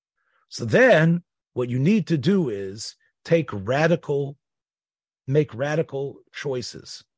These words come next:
It probably won't work, but what you're gonna need to do is try things, even though they are somewhat, um, uh,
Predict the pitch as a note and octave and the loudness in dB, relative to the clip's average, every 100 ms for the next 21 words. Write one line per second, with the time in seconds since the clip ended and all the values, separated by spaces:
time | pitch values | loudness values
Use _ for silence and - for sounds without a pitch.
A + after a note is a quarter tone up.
0 | _ _ _ _ _ _ _ _ _ _ | _ _ _ _ _ _ _ _ _ _
1 | _ C3+ - C3+ E3 F#3 G3 F#3+ G#3 A3+ | _ -8 -4 2 4 6 6 6 6 6
2 | A3 E3 - _ _ _ _ _ _ _ | 4 2 -8 _ _ _ _ _ _ _
3 | _ _ _ _ _ _ _ _ _ _ | _ _ _ _ _ _ _ _ _ _
4 | - D3+ C#3 - - C#3 C#3+ C3+ C#3 D3 | -2 0 0 -4 -8 -2 0 0 0 2
5 | C#3+ D3 G3 E3+ F#3 C#3+ G#3 G#3 E3 F3+ | 2 2 2 0 -2 0 0 0 0 -2
6 | F#3+ _ _ _ _ - D3+ D3 D3 D3+ | -8 _ _ _ _ -6 -4 -2 -4 -4
7 | B2+ - _ _ _ _ - D#3 G3+ A3+ | -8 -14 _ _ _ _ -6 -2 0 0
8 | - C#3 A#2+ B2 A2+ - _ - F#3 F#3 | -2 -10 -10 -12 -14 -18 _ -2 2 4
9 | F#3+ D#3 G3 F3+ E3 D3+ C#3+ C#3 C#3+ D3 | 2 4 6 6 4 0 -4 -2 -4 -4
10 | _ _ - F3+ F3 D3+ D3+ - _ _ | _ _ -4 -2 0 -2 -4 -8 _ _
11 | _ _ G#2+ G#2+ F#2 _ _ _ _ _ | _ _ -16 -14 -16 _ _ _ _ _
12 | - | -20